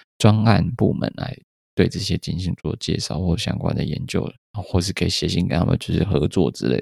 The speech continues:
的，加入他们的研究网络，都是可以建议大家参与的。那除了这以外，我就没有什么其他好说，那就祝大家继续徜徉在知识的大海之中吧。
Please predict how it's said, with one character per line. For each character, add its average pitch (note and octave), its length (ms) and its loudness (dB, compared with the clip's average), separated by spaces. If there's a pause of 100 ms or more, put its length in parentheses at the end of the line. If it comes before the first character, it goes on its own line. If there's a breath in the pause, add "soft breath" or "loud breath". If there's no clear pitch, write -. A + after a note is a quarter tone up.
的， - 80 -8 (320)
加 D#2+ 140 2
入 F#2+ 80 2
他 F#2+ 80 -2
们 - 160 0
的 D2+ 200 2 (540)
研 D#2+ 140 4
究 G#2+ 160 8
网 - 160 2
络， - 320 2 (460)
都 E2+ 180 -4
是 - 320 -6
可 - 140 -6
以 - 500 -4
建 - 140 -4
议 - 40 -4
大 - 120 -4
家 - 320 -6
参 G2 240 -4
与 - 200 -6
的。 - 220 -12 (240)
那 - 140 -2
除 - 180 -2
了 E2 80 2
这 - 160 -2
以 - 100 -4
外， - 280 0
我 - 120 -6
就 - 120 0
没 F2 120 2
有 F2 80 4
什 F#2 100 -2
么 D#2+ 60 0
其 - 200 -4
他 E2 80 2
好 E2+ 140 -2
说， - 220 -2
那 D#2+ 120 -2
就 - 120 -2
祝 - 220 -6
大 - 140 -2
家 B1+ 300 -2
继 - 180 -10
续 - 340 -8 (880 loud breath)
徜 D#2 220 -2
徉 D#2 200 -2
在 E2 340 0
知 - 180 -2
识 - 180 2
的 D#2+ 120 4
大 G#2+ 120 2
海 F2 180 2
之 F2+ 140 0
中 C#3 240 4
吧。 D#3 240 0